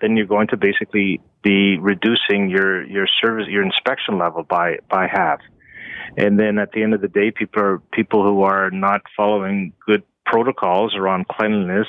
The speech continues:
around safety, are going to, uh, eventually result in the, the food not being, uh, well served. Uh, and the same principle would apply in a case like, uh, like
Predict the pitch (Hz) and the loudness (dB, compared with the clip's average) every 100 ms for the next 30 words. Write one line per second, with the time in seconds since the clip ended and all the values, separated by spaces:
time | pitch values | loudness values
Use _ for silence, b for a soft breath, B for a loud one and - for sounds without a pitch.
0 | - 92 92 - 104 104 - 90 104 - | 0 0 0 -2 0 0 0 -2 -2 -4
1 | B B B 95 98 98 98 101 - 101 | B B B -2 0 2 2 2 0 0
2 | 95 78 95 95 90 - - 98 90 110 | 0 0 0 0 0 -4 -2 0 2 0
3 | - 104 92 90 92 101 - 101 98 95 | 0 0 0 0 0 0 -2 0 0 0
4 | 92 - - 104 101 104 - 101 104 104 | -2 -4 0 2 2 -2 -2 0 2 2
5 | 101 208 92 - - - 101 107 110 - | 2 2 0 -6 -12 -6 0 0 0 -2
6 | 135 139 143 _ B B B - 107 101 | 0 0 -2 _ B B B -2 0 2
7 | 110 110 107 104 - 117 110 - 117 - | 2 2 4 2 0 -2 -2 -2 -4 -4
8 | 107 110 101 98 95 104 98 98 78 95 | -2 0 0 0 -2 0 0 0 -2 -4
9 | 92 - 101 90 95 92 - 90 - 95 | -6 -2 0 0 -2 -2 -2 -2 0 0
10 | 95 | 0